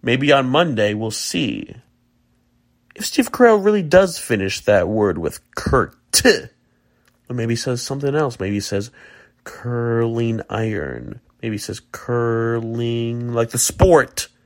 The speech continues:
We don't know. We don't know, and we won't know until Monday. I'm on the edge of this, my seat. I bet you are too, but we're gonna have to wait this out together. All right?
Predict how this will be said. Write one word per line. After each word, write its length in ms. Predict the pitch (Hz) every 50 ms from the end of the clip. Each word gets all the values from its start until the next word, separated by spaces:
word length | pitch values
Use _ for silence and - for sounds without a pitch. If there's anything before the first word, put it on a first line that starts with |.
| _ _ _ _ _ _ _ _ _ -
We 200 | 135 160 202 196
don't 480 | 160 - - 135 160 180 170 131 117
know. 300 | 127 139 151 143 120 95
We 180 | 104 107 120 135
don't 300 | 139 147 143 147 127 -
know, 220 | 104 123 123 120
and 100 | 120 120
we 80 | 120 120
won't 260 | 113 110 120 131 107
know 180 | 101 113 113 117
until 220 | 120 117 - 113
Monday. 540 | 107 101 113 113 107 110 113 107 107 110 110 - _ - - - - - - - - -
I'm 180 | - 113 127 127
on 160 | 123 120 117
the 160 | 117 113 113
edge 140 | 107 104 107
of 40 | 98
this, 280 | 101 - - - -
my 180 | - 104 98 98
seat. 560 | 98 - - - 175 170 156 156 - - - _ _ _ _ _ _ _
I 100 | - 98
bet 120 | 104 95
you 200 | 95 107 120 120
are 120 | 110 104 98
too, 540 | - - - - 120 117 113 113 113 113 117 _ _ _ _ _ _
but 100 | - 95
we're 60 | 104 104
gonna 160 | - 92 87
have 120 | 85 87
to 80 | - 92
wait 180 | 87 82 87
this 180 | - - - -
out 140 | 87 85 -
together. 440 | - - - - - - - - -
All 100 | - -
right? 300 | 98 101 98 101 95 -